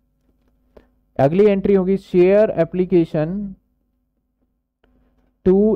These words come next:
equity share capital, और टू बैंक से पैसे वापस करना है सर, और टू एडवांस भी लेना है हमें, advance on allotment। समझिएगा इसको।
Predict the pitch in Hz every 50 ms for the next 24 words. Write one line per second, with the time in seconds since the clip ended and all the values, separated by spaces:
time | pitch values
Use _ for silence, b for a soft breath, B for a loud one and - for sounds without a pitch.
0 | - - 165 165 - 180 180 170 175 196 196 208 208 - - 185 180 175 180 196
1 | 185 - 165 156 147 - 160 - 165 156 160 175 196 220 226 208 - _ _ _
2 | _ _ _ _ _ _ _ _ _ - 139 156 156 - _ - 214 208 190 143
3 | 131 151 165 170 190 202 190 - 214 208 202 202 185 180 - 208 196 185 180 170
4 | - - 185 - - - 175 160 165 170 160 156 156 - 170 165 175 190 214 208
5 | 202 _ _ _ _ _ _ _ _ _ _ _ _ _ - 143 160 160 - _
6 | - 220 214 196 165 - - - 196 196 156 156 160 170 175 185 190 170 165 170
7 | 185 180 170 151 139 139 131 127 123 120 110 98 85 62 50 - _ _ _ _
8 | _ _ _ _ _ _ _ _ _ _ _ _ _ _ _ _ _ _ _ _
9 | _ _ _ _ _ _ _ _ _ - - 135 143 147 147 151 156 165 175 180
10 | 180 - - - 160 160 170 175 175 165 151 139 123 123 117 - 120 120 120 120
11 | - 160 160 170 170 165 175 170 147 127 117 104 92 - - - 104 73